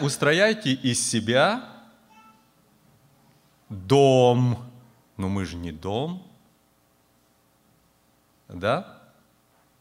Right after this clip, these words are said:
"Полагаю, краеугольный камень, на котором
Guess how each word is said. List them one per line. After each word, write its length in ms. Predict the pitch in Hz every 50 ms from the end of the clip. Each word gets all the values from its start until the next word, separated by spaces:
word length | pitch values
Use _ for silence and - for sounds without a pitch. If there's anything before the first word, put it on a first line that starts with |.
| _ _ _ _ _ _ _ _ _ _ _ _ _ _ _ _ _ _ _ _ _ _ _ _
"Полагаю, 840 | - 117 127 135 139 139 139 170 208 226 247 247 254 240 233 226 226 - - - - - - _ _ _ _ _ _ _ _ _ _ _ _ _ _
краеугольный 760 | - 123 127 139 143 147 139 131 165 196 220 226 226 233 247
камень, 640 | 233 - - 110 107 107 107 107 104 104 101 101 95 - - - _ _ _ _ _ _ _ _ _ _ _ _ _ _ _ -
на 140 | 107 117
котором 720 | 113 113 131 127 - 214 214 233 240 240 240 247 233 -